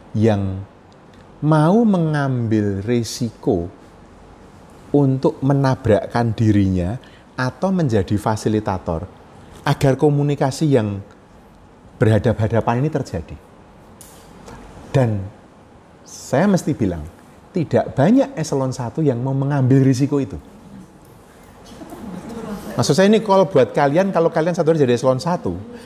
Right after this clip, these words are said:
kamu jangan menghindar. Kalian kebayang nggak? Saya tuh kebayang ketika saya jadi eselon satu, kemudian saya jadi deputi,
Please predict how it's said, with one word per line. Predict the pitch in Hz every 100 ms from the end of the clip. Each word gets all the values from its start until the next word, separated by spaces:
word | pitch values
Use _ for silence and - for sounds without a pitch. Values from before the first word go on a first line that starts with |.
| -
kamu | 180 208 262
jangan | 143 139
menghindar. | 160 165 139 202 151 95 82 - - - - - - - - - - - - - - - - - 110 104 - - - - -
Kalian | - 196 247
kebayang | 214 160 190
nggak? | 123 123
Saya |
tuh | 254 311
kebayang | 190 143 185
ketika | 170 156 147
saya | 175 151
jadi | 120 117
eselon | 110 113 113
satu, | 110 104 95 113 143 165 - - - - - - -
kemudian | - 143 151 - 123 143 139 123 - - -
saya | 165
jadi | 160 110 107
deputi, | 110 107 98 - 92